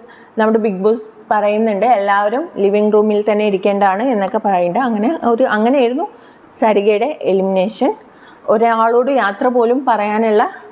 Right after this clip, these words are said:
ഇത് കൊടുത്തില്ല. ഇങ്ങനത്തെ ഒരു എലിമിനേഷൻ ഇവിടെ ഫസ്റ്റ് ടൈമാണ് ബിഗ് ബോസിൽ നടക്കുന്നത്. പിന്നെ ശ-, സരിക വന്നു, ലാലേട്ടനുമായിട്ട് സംസാരിച്ചു, നമ്മുടെ ഹൗസ് മേറ്റ്സിനായിട്ട് സംസാരിച്ചു. അപ്പോൾ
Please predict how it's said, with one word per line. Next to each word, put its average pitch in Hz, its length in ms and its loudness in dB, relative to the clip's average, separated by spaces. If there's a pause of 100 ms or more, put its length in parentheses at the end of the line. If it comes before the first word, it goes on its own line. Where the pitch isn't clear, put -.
(100)
ഇത് 220 220 2
കൊടുത്തില്ല. 226 680 0 (640)
ഇങ്ങനത്തെ 214 460 0
ഒരു 262 160 0
എലിമിനേഷൻ 233 580 0
ഇവിടെ 233 340 0 (260)
ഫസ്റ്റ് 240 280 -4
ടൈമാണ് 214 280 0
ബിഗ് 196 220 -2
ബോസിൽ 208 400 0
നടക്കുന്നത്. 185 680 0 (960)
പിന്നെ 208 220 0
ശ-, 220 240 -4 (180)
സരിക 180 280 0
വന്നു, 214 380 -2 (400)
ലാലേട്ടനുമായിട്ട് 190 720 0
സംസാരിച്ചു, 202 760 -2 (500)
നമ്മുടെ 196 200 0
ഹൗസ് 190 360 -2
മേറ്റ്സിനായിട്ട് 202 500 -2
സംസാരിച്ചു. 185 640 -2 (340)
അപ്പോൾ 226 280 0